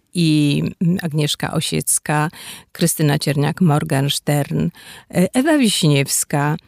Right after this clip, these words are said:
I tam odbywały się właśnie dyskusje o historii. A wiadomo, że w P R L-u historia była zakłamywana. To nie, nie przedstawiano, wiadomo, że jeżeli o Katyniu ktokolwiek wspomniał, to winą byli obarczani Niemcy za Katyń.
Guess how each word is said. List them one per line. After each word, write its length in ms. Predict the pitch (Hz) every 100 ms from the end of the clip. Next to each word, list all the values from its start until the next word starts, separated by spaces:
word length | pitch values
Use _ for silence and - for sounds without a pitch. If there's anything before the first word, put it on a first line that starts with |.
| _
I 100 | 202
tam 340 | - 202 247 359
odbywały 460 | 208 208 214 240
się 120 | 240 240
właśnie 320 | 240 - 220
dyskusje 600 | 220 - 208 202 208 196 -
o 220 | 214 214
historii. 500 | 208 - 147 147 165
A 60 |
wiadomo, 360 | 185 226 269 277
że 120 | 214
w 60 | -
P 120 | 202
R 160 | 202 190
L-u 520 | 170 156 156 160 202 - _ _ - -
historia 380 | - 269 277
była 160 | 262 269
zakłamywana. 920 | 277 - 294 285 320 349 294 160 - 160
To 240 | 185 185
nie, 340 | 202 185 208 190
nie 120 | 208
przedstawiano, 680 | - 196 208 190 240 190 160 160 165 151 160
wiadomo, 500 | 151 151 151 160 151
że 220 | 151 151
jeżeli 480 | 160 151 151 147 156 - - - _
o 60 | 180
Katyniu 480 | 165 165 185 175 160
ktokolwiek 560 | - 156 160 156 156
wspomniał, 720 | - - 156 156 151 151 151 160 -
to 360 | 165 151 156 156
winą 500 | 147 160 151 151 151
byli 220 | 151 151
obarczani 600 | 160 160 - 160 156 165
Niemcy 580 | 185 214 208 - 190 175
za 180 | 170 170
Katyń. 520 | - 160 - 156